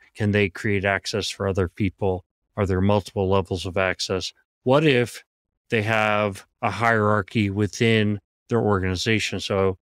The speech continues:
I'm doing business with another business, and that business has multiple sub-businesses under it. Now, how do I handle that complexity? And so you mentioned Six Zeta. Uh, they,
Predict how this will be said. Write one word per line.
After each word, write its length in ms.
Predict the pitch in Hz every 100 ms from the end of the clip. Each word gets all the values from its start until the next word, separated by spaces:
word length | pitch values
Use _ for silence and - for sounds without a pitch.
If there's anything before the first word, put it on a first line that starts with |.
| -
I'm 120 | 107
doing 220 | 104 110
business 560 | 87 113 98 110 95 -
with 440 | 107 101 101 95 _ _ _ -
another 680 | 104 104 110 104 101 95 95 -
business, 720 | 110 113 107 - 98 95 - - _ _ _ -
and 140 | 104
that 200 | 104 110 -
business 480 | 117 101 101 98 -
has 640 | 110 101 101 98 92 - - _ _ _ _ _ -
multiple 580 | 110 110 104 113 95 95
sub-businesses 1080 | - - 117 98 113 95 107 98 - 95 -
under 360 | 110 107 90
it. 160 | 87 - _ _ _ -
Now, 380 | 110 123 135 117
how 240 | - 135
do 100 | 127
I 120 | 117
handle 340 | 107 117 104 101
that 340 | 117 113 113 _ _ _ -
complexity? 840 | 117 101 104 87 - 98 - - _ _ _ -
And 100 | 123
so 120 | -
you 180 | 127 139
mentioned 480 | 151 151 127 131 113
Six 320 | - 113 -
Zeta. 460 | 110 107 101 98 95 _ _ _
Uh, 200 | 107 101
they, 220 | 95 107